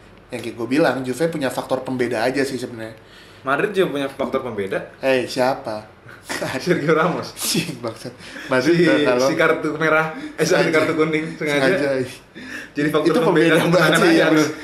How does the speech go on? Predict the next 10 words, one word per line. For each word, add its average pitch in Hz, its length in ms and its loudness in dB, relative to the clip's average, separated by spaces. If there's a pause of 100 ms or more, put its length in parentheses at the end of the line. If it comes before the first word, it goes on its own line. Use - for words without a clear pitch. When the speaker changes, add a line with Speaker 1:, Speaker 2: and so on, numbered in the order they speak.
(240)
Speaker 1:
Itu 165 160 0
pembeda 156 540 2
banget, 135 200 0
bangke, 120 420 -6 (140)
bangke. 127 260 -8 (1040)
Eh, 127 280 -2 (100)
prediksi 180 360 0
lu 247 120 4 (220)
untuk 185 300 -4
Ajax 180 280 2